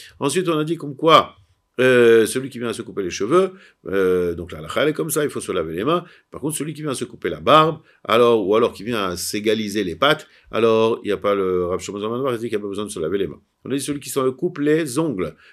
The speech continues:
La halakha, on a dit comme quoi aussi, il faut se laver les mains ensuite. Et peu importe qu'on ait coupé un ongle ou tous les ongles du, du, des, des, des mains ou des pieds, c'est toujours la, la même chose.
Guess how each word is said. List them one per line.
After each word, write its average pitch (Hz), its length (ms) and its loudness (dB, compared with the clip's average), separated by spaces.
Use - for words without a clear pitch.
La 85 80 -4
halakha, 104 300 0
on 104 60 -2
a 101 80 0
dit 104 120 -8
comme 95 140 -12
quoi 92 320 -2
aussi, 107 600 -6
il 78 60 -16
faut 95 180 -4
se 82 400 -2
laver 82 220 -4
les 85 80 -6
mains 82 100 -10
ensuite. 160 380 2
Et 143 200 10
peu 143 140 0
importe 170 360 2
qu'on 127 120 -4
ait 131 200 2
coupé 127 420 -2
un 170 240 4
ongle 196 380 0
ou 196 140 -4
tous 240 140 -4
les 190 160 8
ongles 156 140 -2
du, 123 240 0
du, 95 520 -4
des, 90 240 -4
des, 87 280 -4
des 85 140 -8
mains 107 440 -6
ou 208 180 -4
des 165 140 4
pieds, 107 380 -2
c'est - 180 -16
toujours 92 220 -6
la, 82 80 -4
la 82 200 -6
même 78 100 -12
chose. 175 280 -2